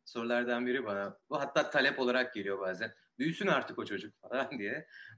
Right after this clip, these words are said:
Ben diyorum ki o büyümez yani. Hep beş olan ve beş kalandır. Ee, onun, hmm, hep orada kalması.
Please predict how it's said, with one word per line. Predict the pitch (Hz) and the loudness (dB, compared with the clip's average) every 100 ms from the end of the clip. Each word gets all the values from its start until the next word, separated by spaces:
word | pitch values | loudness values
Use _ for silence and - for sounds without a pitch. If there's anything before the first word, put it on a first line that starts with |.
| - | 0
Ben | 135 165 | 2 4
diyorum | 180 165 | 4 2
ki | 156 | 0
o | 160 160 110 | -2 -2 -2
büyümez | 131 143 139 113 92 | -2 2 4 2 2
yani. | 95 110 | -2 -2
Hep | 123 123 - | -4 -6 -2
beş | 131 135 | -2 0
olan | 123 139 131 | 0 2 2
ve | 123 | 2
beş | 123 123 | 2 0
kalandır. | 113 98 92 123 - _ - _ _ _ _ 104 | -2 -2 -2 -8 -14 _ -20 _ _ _ _ -6
Ee, | 104 104 110 117 - _ | -4 -4 -6 -8 -14 _
onun, | - 147 170 170 - _ _ _ _ _ _ _ _ - | -10 -2 0 0 -4 _ _ _ _ _ _ _ _ -6
hmm, | 117 120 120 117 117 113 _ _ _ _ _ - | -2 0 0 -2 -4 -8 _ _ _ _ _ -10
hep | 127 135 | -6 -4
orada | 143 147 123 - | -2 0 -2 0
kalması. | 120 113 117 120 - 151 - | 0 0 -2 -6 -8 -8 -10